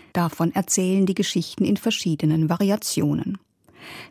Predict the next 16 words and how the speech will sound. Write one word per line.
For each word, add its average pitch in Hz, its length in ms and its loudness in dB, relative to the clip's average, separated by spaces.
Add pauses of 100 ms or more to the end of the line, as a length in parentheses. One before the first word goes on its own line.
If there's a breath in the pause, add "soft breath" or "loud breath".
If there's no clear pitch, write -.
Die - 100 2
anonymen 202 500 8
Alkoholiker 202 800 2
sind 190 280 2
für 156 100 0
die 143 140 0
einundzwanzigjährige 185 1120 2
eine 220 240 4
Anlaufstelle, 170 840 0
seit 175 360 -2
ihre 170 200 0
behütete 175 500 -2
Kindheit 175 600 0 (100)
zu - 180 -4
Ende 156 300 2
ging. - 340 -4